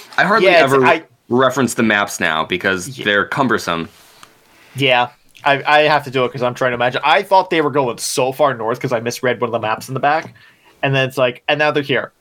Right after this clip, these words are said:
Speaker 2: It's like, "Wait a minute." Oh,
Speaker 1: Yeah.
Speaker 2: I was, I was looking at the wrong part of the map. That's why. <laughs>
Speaker 1: Yeah, I even, I completely forgot there was this, this sh-, it even says it's just a part of the Shire, so.
Speaker 2: Yeah.
Speaker 1: Um,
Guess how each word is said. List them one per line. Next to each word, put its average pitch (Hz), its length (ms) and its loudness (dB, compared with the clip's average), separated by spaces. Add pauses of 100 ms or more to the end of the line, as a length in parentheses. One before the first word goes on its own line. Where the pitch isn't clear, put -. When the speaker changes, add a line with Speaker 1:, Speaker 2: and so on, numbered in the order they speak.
(200)
Speaker 2:
It's - 100 -20
like, - 160 -16
"Wait 233 140 -4
a - 80 -8
minute." - 320 -6 (1300)
Oh, 247 380 2
Speaker 1:
Yeah. 127 120 4
Speaker 2:
I 151 180 4
was, 135 320 -6
I 165 100 4
was 156 100 -2
looking 131 140 -2
at 120 40 -10
the 113 80 -2
wrong 110 180 0
part 117 160 -2
of 135 40 -8
the - 60 -10
map. 170 220 -4
That's 151 220 -4
why. 120 280 -2 (180)
<laughs> - 120 -8 (240)
Speaker 1:
Yeah, 160 320 2
I 139 60 4
even, 160 300 2
I 127 260 2 (160)
completely 143 480 2
forgot 127 440 4
there 117 140 2
was 107 300 2
this, 107 500 0 (1040)
this 123 200 0
sh-, - 140 0
it 147 260 2
even 180 280 2
says 143 240 2
it's 131 120 -2
just 135 220 0
a 123 100 0
part 135 440 -2
of 113 220 0
the 98 120 -2
Shire, 87 580 0
so. 92 440 -2
Speaker 2:
Yeah. 123 300 -2 (320)
Speaker 1:
Um, 95 540 -2